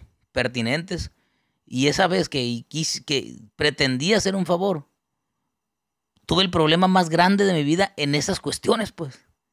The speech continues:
Y no sé, era un pinche, era un, eh, una tristeza bien culera, pero de un sentir como de que,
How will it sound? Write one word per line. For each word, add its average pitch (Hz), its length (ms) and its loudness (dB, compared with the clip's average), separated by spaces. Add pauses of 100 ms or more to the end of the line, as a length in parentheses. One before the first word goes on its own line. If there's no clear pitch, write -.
(320)
Y 147 280 -2
no 190 160 2
sé, 185 360 -2
era 226 240 -2
un 226 160 -4
pinche, 233 420 -4
era 196 160 -2
un, 233 400 -2 (400)
eh, - 140 -6 (240)
una 220 160 2
tristeza 190 500 0
bien 208 300 0
culera, 208 460 -2 (240)
pero 165 180 2
de 147 80 4
un 165 240 0
sentir 196 540 -2 (340)
como 160 300 0
de 139 120 0
que, 127 300 -4